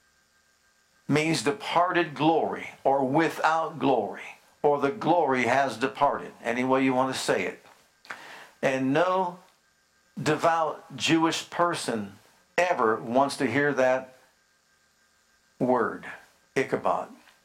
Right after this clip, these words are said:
'cause it means that the glory has been lifted, the glory has departed, and the glory or the presence or the manifested presence of God is no longer among the people.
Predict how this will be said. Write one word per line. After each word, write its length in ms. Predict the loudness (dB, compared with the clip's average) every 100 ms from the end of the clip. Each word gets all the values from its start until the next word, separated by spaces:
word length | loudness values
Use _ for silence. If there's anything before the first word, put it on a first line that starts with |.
| _
'cause 140 | -4 -2
it 100 | 0
means 340 | 2 2 0
that 120 | -2
the 60 | -2
glory 480 | 0 2 4 2 0
has 120 | 0
been 200 | 0 0
lifted, 400 | 0 0 -2 -4
the 60 | 0
glory 380 | 2 4 2
has 220 | 0 0 -2
departed, 580 | -4 0 0 2 -2 -4 -10 _ _ _ _ -2
and 220 | 0 2
the 60 | 0
glory 420 | 2 4 4 2
or 80 | 2
the 140 | 0 -2 -14 -4
presence 480 | -2 0 0 -2
or 220 | 0 0 2
the 100 | 2
manifested 960 | 2 0 2 0 2 0 0 -4 -6
presence 540 | 0 2 2 0 -4 0
of 340 | 2 2 -2
God 380 | 0 2 0 0
is 200 | 0 2
no 240 | 2 4
longer 600 | 4 4 4 2 2 2
among 640 | 2 2 2 2 2 0 -2
the 80 |
people. 560 | -4 -4 -6 -8 -14 -14